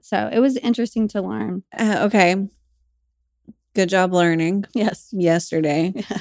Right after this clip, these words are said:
Speaker 2: When you've been here for nine months.
Speaker 1: <laughs>
Speaker 2: What has been the most challenging thing to get used to living on an island?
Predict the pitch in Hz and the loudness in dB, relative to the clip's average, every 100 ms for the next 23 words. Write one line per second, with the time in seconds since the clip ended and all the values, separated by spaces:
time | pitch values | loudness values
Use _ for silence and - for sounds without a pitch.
0 | - - _ _ - 165 165 165 170 175 | -12 -20 _ _ -2 0 2 4 4 4
1 | 170 160 175 180 160 156 156 170 175 285 | 2 0 -2 -4 -2 0 0 2 4 4
2 | 277 240 - 403 - - _ _ _ _ | 4 -2 -6 -12 -16 -20 _ _ _ _
3 | 190 190 190 190 208 170 214 196 185 180 | 0 4 6 6 4 0 -4 -2 0 2
4 | 180 180 175 175 - 185 180 185 165 170 | 2 2 2 0 -2 0 2 2 0 0
5 | 170 170 156 156 170 190 170 165 92 160 | 0 0 0 2 0 0 2 4 2 2
6 | 160 170 - 170 156 143 139 143 156 131 | 0 0 -2 2 4 4 2 0 -2 4
7 | 170 156 156 - 160 151 147 151 147 113 | 4 4 0 -2 -2 -2 0 0 -2 -2
8 | 139 135 113 104 165 | -2 -2 -4 -6 -10